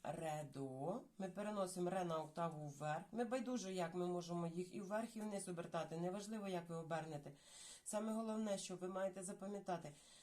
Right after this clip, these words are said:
Септима ре до обертається у секунду до ре. Да? І дивимося, яка секунда до ре, велика чи мала?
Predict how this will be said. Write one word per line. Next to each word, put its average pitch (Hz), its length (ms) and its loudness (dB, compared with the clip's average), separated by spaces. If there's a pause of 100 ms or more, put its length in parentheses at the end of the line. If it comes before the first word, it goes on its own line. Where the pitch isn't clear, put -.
(140)
Септима 214 720 2
ре 180 140 2
до 175 160 2
обертається 202 880 2
у 202 220 -4
секунду 196 680 0
до 185 260 4
ре. 196 240 2 (1400)
Да? 214 400 2
І 208 100 0
дивимося, 185 440 4
яка 214 260 4
секунда 190 460 2
до 180 160 6
ре, 165 180 6
велика 220 360 2
чи 214 180 -2
мала? 208 380 2